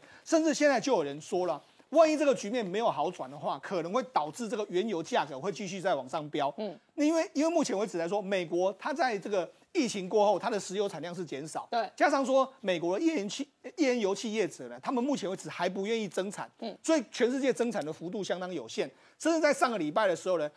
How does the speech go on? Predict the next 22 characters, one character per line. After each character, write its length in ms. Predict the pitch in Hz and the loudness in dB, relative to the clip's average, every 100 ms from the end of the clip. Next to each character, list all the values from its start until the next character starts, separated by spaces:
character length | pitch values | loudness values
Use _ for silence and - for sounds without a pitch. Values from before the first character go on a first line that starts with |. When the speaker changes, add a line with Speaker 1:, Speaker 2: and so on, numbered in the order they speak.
| - | -8
Speaker 1:
这 100 | - | 4
个 60 | 269 | 6
俄 140 | 311 | 8
罗 140 | 247 214 | 6 6
斯 120 | 247 | 2
已 40 | |
经 100 | 190 220 | -6 -4
打 200 | 143 160 | -4 -2
电 100 | 196 | 0
话 140 | 190 | 0
给 180 | 151 131 | -2 -8
这 100 | 180 | -6
个 80 | 165 | -4
沙 160 | - | 0
烏 100 | 196 | 0
地 80 | 196 | 2
阿 100 | 190 | 2
拉 80 | 190 | 0
伯 180 | 165 135 | -2 -4
联 160 | 208 | -4
合， 120 | 175 | -4
Speaker 2:
嗯。 60 | 160 | -8